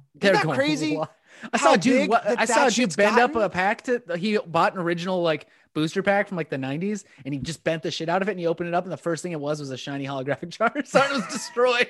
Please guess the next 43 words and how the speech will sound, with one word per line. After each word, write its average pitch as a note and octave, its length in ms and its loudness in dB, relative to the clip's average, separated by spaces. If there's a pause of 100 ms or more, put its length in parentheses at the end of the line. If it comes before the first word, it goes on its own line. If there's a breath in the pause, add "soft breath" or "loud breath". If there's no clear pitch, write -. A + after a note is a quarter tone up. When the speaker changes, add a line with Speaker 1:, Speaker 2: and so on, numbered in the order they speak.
(480 loud breath)
Speaker 2:
It's - 200 -6
like, F3 180 -4
yeah, F#3 300 6 (120)
you B3 140 0
deserve D#3 400 -4
that. E3+ 320 2
Speaker 1:
I D#4+ 40 -2
just G4+ 240 2
don't. D4+ 400 4 (180)
Okay, F#3+ 260 -2
I D#3 120 0
hate, E3 280 -4
I F#3 100 6
also G3 220 4
hate A#2 280 -4
that. F2+ 300 -12
Like, G#3+ 200 -4
why? D#4+ 340 4 (120)
N-, D4 200 -14
you, D4+ 160 -12
what? D4 160 -6 (280 soft breath)
Like A#3 160 4
the, A#3+ 140 6
like G#3+ 160 2
the G#3+ 80 -2
people A3+ 220 -4
who A#3+ 80 -2
buy G3+ 180 4
Jordans E3 480 0
and, E3 100 -4
like, C#3 220 -6
dip C#3+ 180 -2
them D3 160 -4
in C#3 120 -6
paint B2 280 -10
right D3 160 -2
away. D#3 280 2
Speaker 2:
Yeah, G4 160 6
like, B3 180 0
fuck A4+ 300 0
you. E3+ 240 2
Get G#3+ 200 0
a G3+ 200 -2